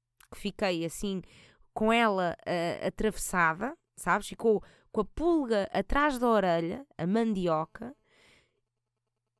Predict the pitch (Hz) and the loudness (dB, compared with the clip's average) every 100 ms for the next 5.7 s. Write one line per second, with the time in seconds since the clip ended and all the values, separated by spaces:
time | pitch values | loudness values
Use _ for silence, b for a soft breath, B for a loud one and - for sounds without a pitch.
0 | _ _ _ _ - 311 294 294 - 262 | _ _ _ _ -6 -6 -4 -8 -4 -4
1 | 196 139 120 - - - _ _ _ _ | -2 -4 -8 -16 -20 -20 _ _ _ _
2 | _ _ _ _ _ _ _ _ _ _ | _ _ _ _ _ _ _ _ _ _
3 | - - _ _ _ _ 240 - 285 254 | -20 -20 _ _ _ _ -10 -6 -8 -6
4 | - - 302 302 269 285 269 240 - 254 | -8 -4 -2 -2 -2 -4 -4 -8 -6 -2
5 | 262 277 269 - - 269 285 | 0 -2 -4 -6 -4 -4 -4